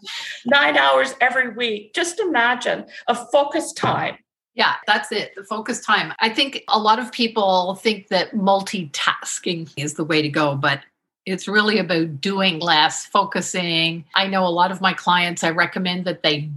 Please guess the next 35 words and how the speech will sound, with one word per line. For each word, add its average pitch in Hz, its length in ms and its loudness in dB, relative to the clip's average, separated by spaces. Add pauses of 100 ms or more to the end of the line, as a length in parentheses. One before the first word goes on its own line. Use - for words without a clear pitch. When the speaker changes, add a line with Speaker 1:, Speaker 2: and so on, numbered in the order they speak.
Speaker 2:
batch - 680 -2
certain 202 380 -4
things 190 380 -4
together. 185 760 2
I'm 170 120 -8
sure 175 220 -4
you 175 140 -4
probably 165 300 0
talk 156 280 -2
about 165 200 -8
that. 170 240 4
Like, 160 180 0 (380)
I 180 300 2
batch 165 480 2
my 165 400 4
content 185 540 0
creation, 170 800 -2
and 143 100 -4
that's 185 220 0
a 170 60 2
block 160 440 2
of 139 160 -6
time. 135 560 -2 (320)
And 247 320 0
so 208 60 6
Speaker 1:
Mm-hmm. 202 140 -6
Speaker 2:
this 233 200 2
really 214 460 2
fits - 440 -6
into 185 340 -2
that 135 340 2
very 147 340 0
well, 143 420 4
I 139 40 -2
think. 123 320 -8